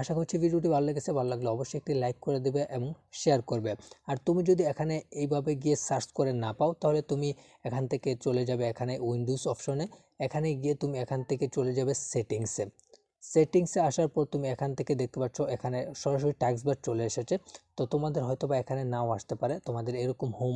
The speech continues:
আসতে পারে, এরকম আসতে পারে। যদি এরকম আসে, তাহলে তোমরা এখান থেকে চলে যাবে পার্সোনালাইজ, দেখতে পাচ্ছ এখানে রয়েছে একটা অপশন, তো এই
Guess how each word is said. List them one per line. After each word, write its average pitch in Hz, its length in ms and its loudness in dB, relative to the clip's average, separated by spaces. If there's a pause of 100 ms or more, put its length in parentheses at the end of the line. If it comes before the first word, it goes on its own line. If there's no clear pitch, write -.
আসতে - 240 -6
পারে, 127 120 0 (100)
এরকম 123 320 -2
আসতে - 260 -6
পারে। 120 140 2 (500)
যদি 151 220 2 (120)
এরকম 160 300 0 (100)
আসে, 139 140 -2 (100)
তাহলে 156 200 2 (100)
তোমরা 143 240 0
এখান 147 260 -4
থেকে 151 180 -2 (360)
চলে 160 240 4
যাবে 156 160 2 (320)
পার্সোনালাইজ, 127 640 0 (140)
দেখতে 135 200 -4
পাচ্ছ 135 140 -2 (100)
এখানে 139 160 -4 (120)
রয়েছে 127 320 -2
একটা - 180 -8
অপশন, 170 220 -6 (360)
তো - 100 -20
এই 127 60 -4